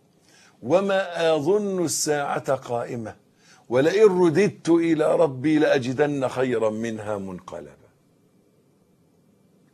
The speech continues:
وخرجنا بالفائدة الرئيسية الأصلية، أن تقول: "لكن هو الله ربي ولا أشرك بربي أحدا".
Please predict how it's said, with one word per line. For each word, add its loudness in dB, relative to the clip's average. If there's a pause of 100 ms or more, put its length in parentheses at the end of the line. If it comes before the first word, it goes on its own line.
(440)
وخرجنا -6
بالفائدة -10
الرئيسية -10 (1600)
الأصلية، -8 (1300)
أن -10
تقول: -10 (460)
"لكن -10 (760)
هو -10
الله -14
ربي -20 (1900)
ولا -6
أشرك -14
بربي -16
أحدا". -18